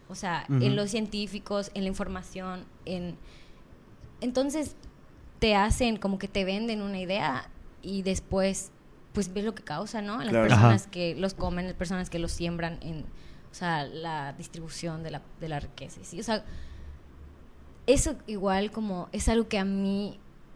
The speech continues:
Speaker 1: llega un punto donde dices, "¿Y qué creo? O sea, ¿a quién le creo?". Si hay cosas que
Speaker 3: Exactamente.
Speaker 1: se supone que ya está súper comprobado y súper avalado por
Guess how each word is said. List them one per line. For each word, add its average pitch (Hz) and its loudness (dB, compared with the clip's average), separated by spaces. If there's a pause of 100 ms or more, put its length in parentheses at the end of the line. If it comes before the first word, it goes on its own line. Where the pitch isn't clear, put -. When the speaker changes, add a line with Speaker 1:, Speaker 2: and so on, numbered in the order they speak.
(800)
Speaker 1:
llega 240 6
un 269 4
punto 240 0
donde 214 0
dices, 214 -4
"¿Y 208 -10
qué 233 -4
creo? 208 0
O - -4
sea, 202 0
¿a 180 -4
quién 226 2
le 220 0
creo?". 240 2
Si 220 2
hay 233 2
cosas 226 4
que - 8
Speaker 3:
Exactamente. 208 2
Speaker 1:
se 214 -2
supone 226 6
que 214 0
ya 190 4
está 180 2
súper - -2
comprobado 180 2
y 185 -2
súper 185 -2
avalado 170 0
por 156 -6